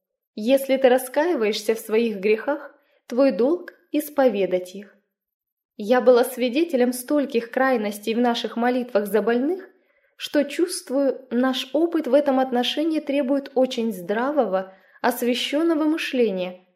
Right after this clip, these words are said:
чтобы мы не делали шагов, которые едва ли можно назвать верой. Фактически это нечто иное, как самонадеянность. Люди, измученные страданием,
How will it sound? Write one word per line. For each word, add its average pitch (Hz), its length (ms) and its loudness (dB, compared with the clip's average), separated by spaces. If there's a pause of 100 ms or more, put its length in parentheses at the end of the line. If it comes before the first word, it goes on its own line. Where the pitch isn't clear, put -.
(280)
чтобы 311 360 0
мы 339 100 2
не 330 180 4
делали 311 380 2
шагов, 269 540 0
которые 285 420 2
едва 247 420 2
ли 349 140 2
можно 294 380 2
назвать 233 500 0
верой. 202 560 0 (480)
Фактически 311 840 0
это 285 360 4
нечто 311 500 0
иное, 277 280 4
как 277 200 -2
самонадеянность. 262 1160 -2 (720)
Люди, 240 500 0 (100)
измученные 240 600 0
страданием, 247 840 0